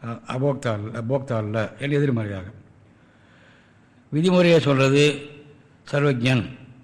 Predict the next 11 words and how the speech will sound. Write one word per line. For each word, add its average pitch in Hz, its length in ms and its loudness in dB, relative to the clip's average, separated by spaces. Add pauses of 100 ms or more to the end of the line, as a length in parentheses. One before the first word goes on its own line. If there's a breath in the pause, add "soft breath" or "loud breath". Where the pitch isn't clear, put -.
(960)
சுயம்பிரகாசம், 123 760 -2 (200)
சப்பிரகாசம் 117 760 -4 (120)
என்று 147 120 -10
சொல்ல 131 300 -4
விதிமுறை 123 360 -2
சொல்கிறது. 95 320 -16 (1000 soft breath)
இப்படி 156 220 -4
ரெண்டு 123 240 2
பேரும் 120 180 -2
ஒன்றையும் 110 340 -6
சொல்லப்பட்டது. 95 460 -16